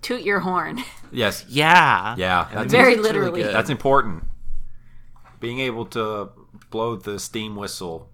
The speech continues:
Speaker 2: that's a big deal, especially <laughs> because as you go further into the game and get more trains, you get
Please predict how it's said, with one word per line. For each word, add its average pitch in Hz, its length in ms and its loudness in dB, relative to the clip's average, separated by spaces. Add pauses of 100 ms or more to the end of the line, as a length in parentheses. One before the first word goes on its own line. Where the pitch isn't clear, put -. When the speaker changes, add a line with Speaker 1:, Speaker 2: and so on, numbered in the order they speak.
(120)
Speaker 2:
that's 95 200 -12
a 147 40 -8
big 147 300 -2
deal, 143 380 -2
especially 127 520 -4
<laughs> 110 100 -10
because 107 300 -8
as 110 300 -10
you 107 80 -10
go 104 160 -8
further 101 340 -8
into 95 140 -10
the 92 80 -12
game 101 340 -10
and 90 120 -12
get 98 200 -10
more 95 440 -8
trains, 92 840 -12
you 98 100 -12
get 98 280 -10